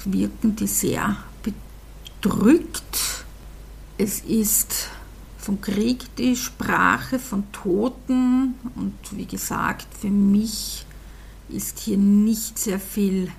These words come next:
Liebevolles dabei, dieses übliche Blabla, Kinder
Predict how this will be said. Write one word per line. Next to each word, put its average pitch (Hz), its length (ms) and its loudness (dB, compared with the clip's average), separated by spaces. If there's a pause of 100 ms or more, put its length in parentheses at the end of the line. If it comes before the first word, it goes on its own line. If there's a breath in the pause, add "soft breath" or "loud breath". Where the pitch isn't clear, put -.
(140)
Liebevolles 208 840 0
dabei, 202 720 0 (640 loud breath)
dieses 208 460 0 (100)
übliche 214 600 2
Blabla, 196 960 2 (160)
Kinder 208 440 4